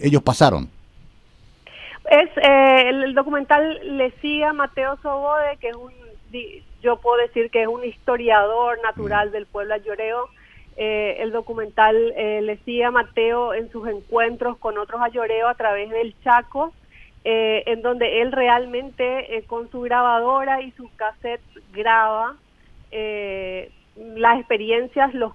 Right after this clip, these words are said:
Speaker 2: cantos, las teatralizaciones de, de, de otros ayoreos, ¿no? Eh, entonces, es, eh, no solamente le seguimos a Mateo en esta,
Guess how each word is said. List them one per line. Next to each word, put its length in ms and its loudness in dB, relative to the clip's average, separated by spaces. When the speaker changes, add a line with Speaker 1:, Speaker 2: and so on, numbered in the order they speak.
Speaker 2:
cantos, 640 0
las 340 0
teatralizaciones 1200 -6
de, 400 -2
de, 380 -6
de 140 -2
otros 300 -4
ayoreos, 500 -4
¿no? 180 -8
Eh, 540 0
entonces, 640 0
es, 180 0
eh, 160 0
no 180 -2
solamente 720 2
le 160 0
seguimos 480 -6
a 100 0
Mateo 720 2
en 200 -6
esta, 560 2